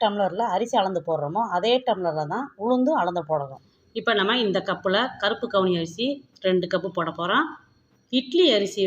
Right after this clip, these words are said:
குண்டரிசி வந்து ரெண்டு கப்பு போட போறோம். இப்ப ஃபர்ஸ்ட் நம்ம கருப்பு கவுனி அரிசி ஒண்ணு போட்டோம். அதுக்கப்புறம் இட்லி அரிசி ரெண்டு கப்பு போட்டோம். இப்ப நாலாவதா கருப்பு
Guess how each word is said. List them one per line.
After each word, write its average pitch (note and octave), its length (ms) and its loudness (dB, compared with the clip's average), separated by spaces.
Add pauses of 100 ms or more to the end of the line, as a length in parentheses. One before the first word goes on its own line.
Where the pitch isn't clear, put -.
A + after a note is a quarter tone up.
(220)
குண்டரிசி G#3 540 0
வந்து F3 180 0 (120)
ரெண்டு E3+ 200 0
கப்பு - 240 -10
போட D3+ 100 -10 (120)
போறோம். D#3+ 180 -12 (880)
இப்ப A#3 260 -4
ஃபர்ஸ்ட் G3+ 380 -2
நம்ம G#3+ 220 0
கருப்பு F#3+ 240 -2
கவுனி F3+ 200 2
அரிசி F3 200 -6
ஒண்ணு E3 180 -4
போட்டோம். A3 340 -2 (680)
அதுக்கப்புறம் A#3 600 0
இட்லி G#3+ 260 0
அரிசி F#3+ 200 2
ரெண்டு E3+ 180 0
கப்பு E3+ 240 -6
போட்டோம். B3 320 -2 (280)
இப்ப A#3 220 -4
நாலாவதா A3 560 4 (400)
கருப்பு A#3+ 240 2